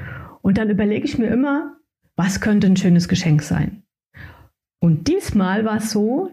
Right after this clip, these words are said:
dass mir ein Buch in die Hände gefallen ist. Ich muss zugeben, dass ich in den letzten Jahren eher weniger lese, weil mir die Zeit dazu nicht so dolle ist.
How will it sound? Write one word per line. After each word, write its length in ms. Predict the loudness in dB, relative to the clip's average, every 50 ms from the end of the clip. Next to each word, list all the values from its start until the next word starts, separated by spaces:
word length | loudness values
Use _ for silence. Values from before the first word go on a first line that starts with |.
| -6 _
dass 260 | -2 -2 0 0 0
mir 300 | 0 0 0 0 0 0
ein 300 | 2 2 4 4 4 2
Buch 340 | 2 0 0 0 0 -2 -2
in 160 | 0 2 4
die 140 | 4 4 4
Hände 240 | 4 4 4 4 2
gefallen 400 | 0 -2 -2 -2 -2 0 0 -2
ist. 240 | -4 -4 -8 -16 -8 -8
Ich 120 | -4 -2
muss 240 | -2 -2 -2 -4 -4
zugeben, 380 | -4 -2 -2 0 0 -2 -2 -2
dass 160 | -2 -2 -2
ich 180 | -4 -4 -6 -10 -14 -16 -18 -18 -18 -18 -20 -20 _ _
in 80 | 0 0
den 100 | 2 2
letzten 280 | 0 -2 -2 -2 -2
Jahren 220 | 0 0 0 0 0
eher 380 | 0 0 2 2 4 4 4
weniger 500 | 4 4 2 2 2 0 0 0 -2 0
lese, 640 | 2 2 2 2 4 4 4 2 2 2 0 -4 -8 -14 _ _ _ -4
weil 160 | 0 2 4
mir 100 | 4 4
die 140 | 4 2 2
Zeit 300 | 0 0 0 0 0 0
dazu 340 | -2 -2 -2 0 0 2
nicht 220 | 4 4 2 2 0
so 100 | -2 -2
dolle 300 | 0 0 0 0 0 -2
ist. 260 | -2 -4 -6 -8 -12